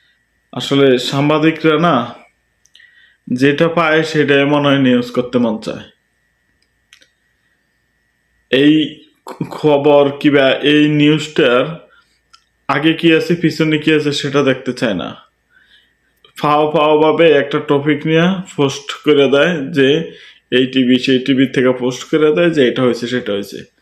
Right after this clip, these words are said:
তো আসলে বাংলাদেশটা বর্তমানে মিথ্যার প্রবণতাটাই বেশি চলে, যে গুজব জিনিসটা সেটাই মনে হয় বেশি চলে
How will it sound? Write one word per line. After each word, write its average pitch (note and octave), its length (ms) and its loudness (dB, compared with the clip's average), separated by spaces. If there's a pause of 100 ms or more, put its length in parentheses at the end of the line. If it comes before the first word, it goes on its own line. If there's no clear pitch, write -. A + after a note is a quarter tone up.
(760)
তো B2 140 -2
আসলে D3+ 380 2 (1400)
বাংলাদেশটা C#3+ 640 0
বর্তমানে C#3 560 0 (1600)
মিথ্যার D#3 440 0 (140)
প্রবণতাটাই D3 1200 2
বেশি B2+ 300 0
চলে, G2+ 320 -2 (1040)
যে C3 180 0
গুজব D#3 440 4
জিনিসটা D#3+ 480 0 (100)
সেটাই E3 340 0
মনে D3+ 200 0
হয় C#3+ 100 0
বেশি C3 280 -2
চলে C3+ 280 2